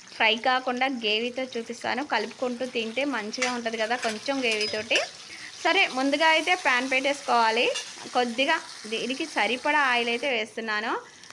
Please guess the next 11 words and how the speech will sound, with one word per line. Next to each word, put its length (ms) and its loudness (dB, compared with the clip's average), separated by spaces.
అంతేకాకుండా 800 2
కొన్ని 320 2
పచ్చిమిర్చి, 800 2
ఉల్లిపాయలు, 720 4
కొద్దిగా 480 2
జీలకర్ర, 600 4
ఒక్క 260 2
టమాటో, 500 4
పెద్ద 360 0
టమాటా 340 2
తీసుకున్నాను. 720 -2